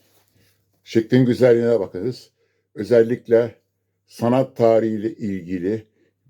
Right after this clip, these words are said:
bilgi edinmek isteyen arkadaşlarım buraya çok çok dikkatli olsunlar. Le Current Literature,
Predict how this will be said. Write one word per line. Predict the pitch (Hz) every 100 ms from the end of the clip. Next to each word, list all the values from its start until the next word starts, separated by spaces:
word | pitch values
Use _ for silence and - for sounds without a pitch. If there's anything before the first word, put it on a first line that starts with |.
| -
bilgi | 98 90
edinmek | - 101 98 87
isteyen | - - 95 87
arkadaşlarım | 85 87 78 80 95 117
buraya | 107 107 110 - _ _
çok | - 117
çok | - 110
dikkatli | - - 90 110 110 - _ _ - - - - - _ _ _ _ _ _ _ _ _ _ _ - - - - - _ -
olsunlar. | 98 95 78 78 73 - - - _ _ _ _ _ _ _ _ _ _ - _ _ _ _ _ _ -
Le | 151 175 - _ _ _ _ _ _ _ _ _ _ _
Current | - 156 165 165 156 139 139 - -
Literature, | 165 - 117 95 -